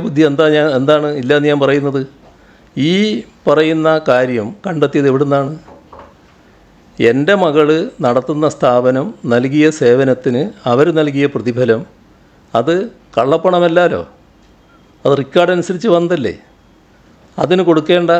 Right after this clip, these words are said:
ഇൻകം ടാക്സ്, അതിന് കൊടുക്കേണ്ട ജി എസ് ടി, ഇതെല്ലാം കൃത്യമായി കൊടുത്തു കഴിഞ്ഞല്ലേ,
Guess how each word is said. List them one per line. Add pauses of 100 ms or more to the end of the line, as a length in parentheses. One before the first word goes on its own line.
(300)
ഇൻകം
ടാക്സ്, (640)
അതിന്
കൊടുക്കേണ്ട (100)
ജി
എസ്
ടി, (580)
ഇതെല്ലാം (260)
കൃത്യമായി
കൊടുത്തു
കഴിഞ്ഞല്ലേ,